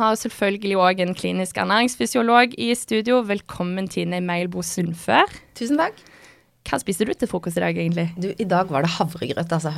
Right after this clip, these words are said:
Speaker 2: Veldig sånn klassisk, men med masse hjemmelagd jordbærsyltetøy på toppen, og litt kanel og litt mandler, og da blir det veldig godt, da.
Speaker 1: Har du liksom hjernehelse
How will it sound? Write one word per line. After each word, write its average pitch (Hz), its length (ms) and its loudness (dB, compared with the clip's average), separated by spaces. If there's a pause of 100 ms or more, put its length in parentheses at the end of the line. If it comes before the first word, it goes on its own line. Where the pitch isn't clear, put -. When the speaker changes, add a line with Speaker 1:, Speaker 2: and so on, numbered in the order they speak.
Speaker 2:
Veldig 170 480 2
sånn 175 160 0
klassisk, 170 360 -2
men 202 200 -2
med 196 220 4
masse - 340 -2
hjemmelagd 165 480 2
jordbærsyltetøy 143 720 -6
på 160 80 -6
toppen, 156 320 -6
og 151 160 -8
litt 165 160 -4
kanel 143 500 -2
og 147 60 -6
litt 160 160 -8
mandler, 139 460 -6
og - 20 -10
da 196 140 0
blir 151 320 -8
det 208 100 -6
veldig 294 160 -4
godt, 392 120 -6
da. - 360 -10 (420)
Speaker 1:
Har 185 120 2
du 190 40 0
liksom 220 540 2 (400)
hjernehelse 180 680 0